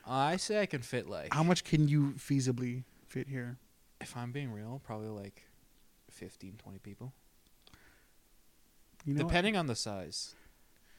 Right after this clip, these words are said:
Speaker 2: If you had enough
Speaker 1: If I
Speaker 2: chairs
Speaker 1: had, like, if I had, like,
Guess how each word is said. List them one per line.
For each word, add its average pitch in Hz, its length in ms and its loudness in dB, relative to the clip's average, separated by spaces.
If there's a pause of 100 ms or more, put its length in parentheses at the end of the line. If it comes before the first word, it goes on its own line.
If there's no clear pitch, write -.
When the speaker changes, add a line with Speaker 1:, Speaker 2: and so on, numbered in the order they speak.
(200)
Speaker 2:
If 147 200 0
you 170 120 8
had 185 240 8
enough 165 340 6
Speaker 1:
If 147 180 8
I 170 120 10
Speaker 2:
chairs 170 40 2
Speaker 1:
had, 196 180 6
like, 170 340 4
if 120 140 -6
I 139 100 4
had, 160 220 0
like, 110 480 -2